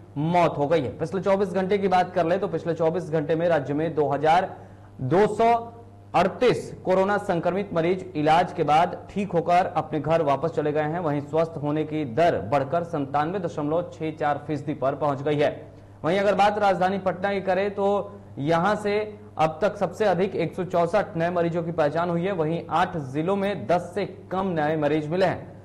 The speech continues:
अरवल, बांका, नालंदा से आठ-आठ नए मरीजों की पहचान हुई है, जबकि बक्सर और कैमूर से सात-सात,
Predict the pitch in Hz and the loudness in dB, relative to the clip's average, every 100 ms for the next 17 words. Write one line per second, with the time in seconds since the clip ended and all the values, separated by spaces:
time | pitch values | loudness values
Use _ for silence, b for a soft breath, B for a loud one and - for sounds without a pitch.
0 | B - 160 202 220 156 160 160 190 202 | B 0 2 4 2 2 2 2 4 2
1 | 208 - - 143 156 170 170 202 190 196 | 0 -8 -8 2 4 4 4 2 0 0
2 | 196 - 160 160 190 190 170 175 170 165 | -2 2 2 2 0 -2 -2 -2 0 -2
3 | 170 170 165 147 175 185 180 196 170 - | -4 -4 -2 -2 0 0 0 0 -2 -4
4 | 143 156 156 202 196 - 151 151 151 160 | -2 -2 -2 -2 -2 -2 0 0 0 0
5 | 156 180 202 - 147 - 170 170 - 190 | 0 0 -2 -2 -4 0 -2 0 0 0
6 | 196 | 0